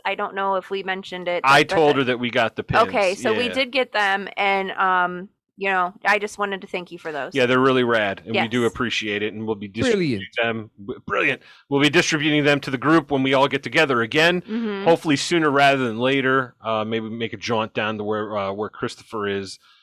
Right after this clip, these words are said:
Speaker 2: uh, deep in the Western Reserve of the, uh,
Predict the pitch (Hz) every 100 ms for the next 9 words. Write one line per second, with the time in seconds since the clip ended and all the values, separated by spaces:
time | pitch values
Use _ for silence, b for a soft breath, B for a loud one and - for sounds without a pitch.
0 | b b 101 98 92 87 90 117 113 107
1 | 101 104 104 - 104 98 95 104 98 92
2 | 98 101 95 87 92 95 92